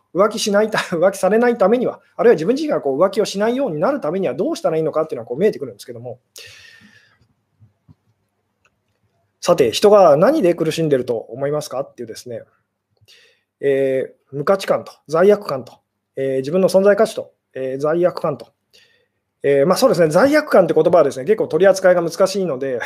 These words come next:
<laughs> あの、なんでしょうね、あんまり使いたくないんですけれども、えー、でも罪悪感だとか、その、なんでしょうね、えー、まあそこから、そうですね、罪悪感とか、その、そこからこう、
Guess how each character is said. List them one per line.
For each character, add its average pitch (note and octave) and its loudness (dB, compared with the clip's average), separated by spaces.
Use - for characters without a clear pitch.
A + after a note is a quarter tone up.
<laughs> - -12
あ - -8
の、 D#3 -6
な E3+ 0
ん - 0
で C#3 -4
し - -6
ょ B2 -6
う - -8
ね、 C3+ -6
あ D#3+ 0
ん F3+ 2
ま F#3 6
り F3 0
使 G3+ 4
い G3+ 4
た G3 2
く D#3 -2
な E3 4
い F#3 2
ん C#3+ -4
で A#2+ -8
す - -16
け B2+ -8
れ C3 -8
ど C#3 -2
も、 D3 -2
え C3+ 0
ー、 - -20
で F#3+ 2
も F3 4
罪 G#3+ 4
悪 C#4+ 2
感 D3+ 0
だ D#3 2
と D3+ -4
か、 B2+ -6
そ C#3+ -8
の、 - -14
な D#3 0
ん D#3 0
で C#3+ -4
し - -10
ょ A#2+ -6
う B2 -8
ね、 C3+ -8
え C3+ 2
ー、 G2+ -10
ま F3+ 2
あ D#3+ 2
そ E3+ -2
こ G3 -4
か G#3 4
ら、 F#3+ 2
そ F3 0
う - 4
で C3+ -2
す - -12
ね、 C3 -8
罪 F3+ 4
悪 G#3+ -4
感 E3+ 0
と G#3 0
か、 C#3+ 0
そ D#3 -2
の、 D3 -2
そ E3+ -6
こ G3 -6
か G#3+ 4
ら F#3+ 4
こ F3 4
う、 - -20